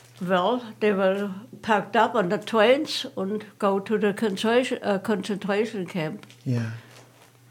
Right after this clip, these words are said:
Speaker 1: Th-, that was the end of that.
Speaker 2: Right. Have you been back to Germany, uh, at all since you left?
Speaker 1: Oh, yeah.
Speaker 2: Quite a
Speaker 1: About
Speaker 2: few times?
Speaker 1: th-, three times.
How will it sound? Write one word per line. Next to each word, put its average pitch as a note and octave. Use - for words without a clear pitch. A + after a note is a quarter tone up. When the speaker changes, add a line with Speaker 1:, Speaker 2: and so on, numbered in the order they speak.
Speaker 1:
Th-, G3+
that G3+
was G#3
the A#3+
end A#3
of G#3
that. A3
Speaker 2:
Right. B2+
Have D#3
you G3+
been F#3
back F3
to E3+
Germany, E3+
uh, A#2+
at C#3+
all D3
since E3+
you D#3+
left? C#3+
Speaker 1:
Oh, A#3+
yeah. F#3
Speaker 2:
Quite D#3
a -
Speaker 1:
About C#3
Speaker 2:
few D3
times? D3
Speaker 1:
th-, G3+
three G#3+
times. G3